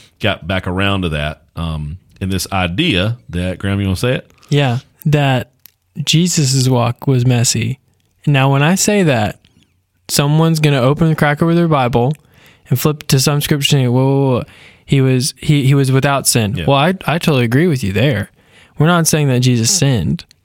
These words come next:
Speaker 2: We're just saying that his walk on this earth was one that was messy.
Speaker 1: Yeah. Je-, when we say Jesus had a messy walk, um, I fully believe that he had a messy walk.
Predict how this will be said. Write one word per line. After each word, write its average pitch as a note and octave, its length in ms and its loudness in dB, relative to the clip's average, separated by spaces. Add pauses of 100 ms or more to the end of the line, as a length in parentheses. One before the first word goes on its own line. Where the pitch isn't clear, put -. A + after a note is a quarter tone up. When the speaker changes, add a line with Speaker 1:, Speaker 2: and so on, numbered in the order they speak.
(180)
Speaker 2:
We're D3+ 120 2
just F3 200 0
saying B2+ 220 2
that A2+ 200 -2
his D#3 340 0
walk C#3 400 0
on B2+ 180 2
this A#2+ 260 0
earth A#2+ 260 0 (100)
was C3 680 0 (160)
one B2 540 0
that G#2 200 -2
was G#2+ 340 -2
messy. A#2+ 500 -4 (220)
Speaker 1:
Yeah. F#2 260 -4 (280)
Je-, F#2+ 300 -6
when G#2+ 180 -4
we C3 140 0
say D3+ 280 -2
Jesus A#2+ 340 -4
had A2+ 120 -2
a G2+ 60 -2
messy G2+ 280 -6
walk, F#2+ 420 -4 (140)
um, E2+ 380 -8
I A2+ 220 0
fully G#2+ 340 -2
believe F2+ 600 -4 (420)
that F2+ 200 -2
he F#2+ 140 -4
had F#2+ 160 -4
a F2+ 60 -4
messy F2 300 -6
walk. F2+ 360 -4